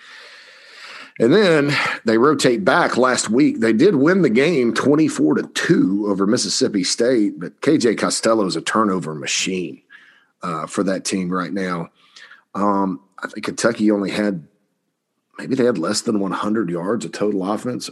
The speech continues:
It was one of those stats, uh, but, but they didn't go very far.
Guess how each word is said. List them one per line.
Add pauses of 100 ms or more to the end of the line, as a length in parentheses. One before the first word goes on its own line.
(120)
It
was
one
of
those
stats, (640)
uh,
but, (100)
but
they
didn't
go
very
far.